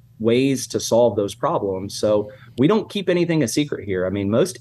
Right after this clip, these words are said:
every s-, everything, there's, there's no closed doors in this building. So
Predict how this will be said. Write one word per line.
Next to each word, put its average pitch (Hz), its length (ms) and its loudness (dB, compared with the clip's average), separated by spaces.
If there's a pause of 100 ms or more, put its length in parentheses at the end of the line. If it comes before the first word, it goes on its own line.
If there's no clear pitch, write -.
every 165 340 -2
s-, - 380 -8
everything, 160 640 0
there's, 131 220 0
there's 151 240 2
no 151 140 4
closed 139 360 2
doors 110 420 0
in 101 120 -4
this 101 160 -6
building. 92 400 -4
So 110 460 2